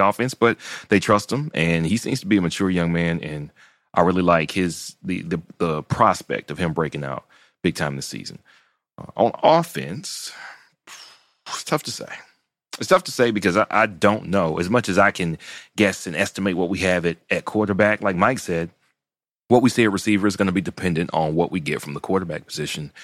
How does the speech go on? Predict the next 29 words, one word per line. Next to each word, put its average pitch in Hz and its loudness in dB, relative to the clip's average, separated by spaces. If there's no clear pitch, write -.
And 90 2
I 95 4
don't 92 -2
know 95 4
how 98 4
much 90 0
there 85 0
is 85 -4
to, 76 -6
uh, 76 -2
grasp 117 4
onto. 110 0
We're 135 8
waiting 147 4
to 127 -6
see. - -8
We're 123 8
hoping - 2
that 98 4
there 104 4
is 101 2
a 92 0
turn 87 -4
in, 87 0
in 90 0
quality 95 2
of 76 -6
play, 73 -6
in 85 -6